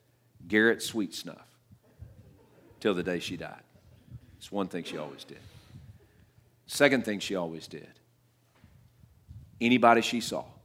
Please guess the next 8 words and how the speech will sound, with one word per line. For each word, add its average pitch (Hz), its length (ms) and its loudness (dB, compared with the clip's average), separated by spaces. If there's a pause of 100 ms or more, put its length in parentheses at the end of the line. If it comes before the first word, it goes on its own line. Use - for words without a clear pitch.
(140)
I 117 120 4
mean 98 240 0 (200)
anybody 85 460 -2
she - 180 -14
saw, - 220 -16 (800)
she 95 220 -4
asked 80 300 -6
them, - 80 -20